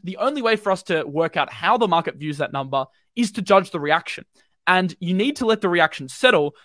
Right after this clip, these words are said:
because when C P I first happened, you know, we saw major swings, we saw major wicks down, and then we saw a very quick price response upwards.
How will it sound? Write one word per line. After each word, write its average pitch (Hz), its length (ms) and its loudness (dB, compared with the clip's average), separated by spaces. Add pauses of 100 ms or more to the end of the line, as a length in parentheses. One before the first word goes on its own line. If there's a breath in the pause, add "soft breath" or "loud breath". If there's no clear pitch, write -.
(120 soft breath)
because 175 240 -2
when 185 120 0
C 254 200 -6
P - 120 0
I 202 100 8
first 160 280 -2
happened, 151 440 0 (260)
you 175 120 -6
know, 170 120 2
we 160 80 -2
saw 254 200 4
major 190 280 4
swings, 147 320 -8
we 147 60 -12
saw 156 160 -2
major 160 280 -2
wicks 147 240 -10
down, 240 260 6
and 208 80 0
then 170 80 -2
we 165 80 -4
saw 156 200 -2
a 151 60 0
very 160 380 -2
quick 190 240 -8
price 156 300 2
response 139 460 -8 (160)
upwards. - 420 -2